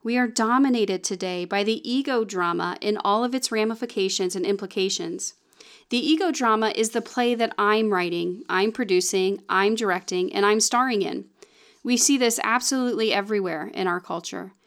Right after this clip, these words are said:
Freedom of choice reigns supreme. I become the person that I choose to be. The theodrama is the great story being told by God,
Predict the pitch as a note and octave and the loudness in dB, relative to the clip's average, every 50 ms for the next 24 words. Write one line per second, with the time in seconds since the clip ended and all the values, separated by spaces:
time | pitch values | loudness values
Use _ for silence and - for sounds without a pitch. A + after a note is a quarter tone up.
0 | _ _ _ - _ _ - - - A#3+ B3 B3+ C4+ C#4+ C#4+ C#4 - - - A#3 | _ _ _ -20 _ _ -12 -6 -2 0 2 4 4 2 2 0 -4 -6 -4 -2
1 | G#3 F#3 F3+ F#3 G3 - - - - - G3+ G3 F#3+ F#3+ G3 G3 F#3+ F#3+ - - | 0 2 2 2 2 2 0 -2 -4 -2 0 2 4 4 4 4 2 0 -2 -2
2 | - G#3+ F#3+ - - F#3+ F#3 F3+ E3+ F3 E3+ - - _ _ _ _ _ - - | -2 -4 -4 -4 -2 0 0 0 0 -2 -4 -8 -12 _ _ _ _ _ -20 -20
3 | - _ - G3 G#3 A#3 C4+ C4 D4+ C#4+ - C4 A#3+ A3+ G#3+ G#3+ - G3 F3+ F3 | -12 _ 0 0 2 2 2 0 -2 0 0 0 0 0 0 -2 -2 -2 -2 -2
4 | - - F3 F3 F#3 G3 G3 - _ _ _ - G3+ G3 G3+ G#3 G3+ - - D#4 | -2 -2 -2 -4 -4 -6 -8 -12 _ _ _ -6 -2 -2 0 0 0 0 2 2
5 | D#4+ D#4 - - F3 - - F2 - - _ _ _ _ _ _ _ _ _ _ | 2 0 0 -4 -6 -6 -8 -8 -10 -12 _ _ _ _ _ _ _ _ _ _
6 | _ _ - _ _ _ _ - - G#3+ - - C4+ C#4+ D#4 D4+ B3+ A#3+ A3+ G#3 | _ _ -20 _ _ _ _ -10 -10 -4 0 2 4 4 4 4 2 2 2 4
7 | G#3 G#3 G#3 G3+ G3+ G3+ G#3 - - G#3+ G3 G3 - G3+ F#3+ G#3+ A3 A3+ G#3 - | 4 4 2 2 2 0 -2 -4 -6 -6 -4 -4 -4 -4 0 2 0 2 2 0
8 | - - A3 G#3+ G#3 G3 G3+ G3+ G3 G3+ G3 - A3 G3 G3+ G3 G3+ F#3+ F3+ - | -2 -2 0 0 0 2 2 2 0 0 -2 -4 -4 -4 -4 -2 -2 -4 -4 -4
9 | F#3 F3+ F3+ F3 F3 - - | -6 -6 -6 -6 -8 -10 -12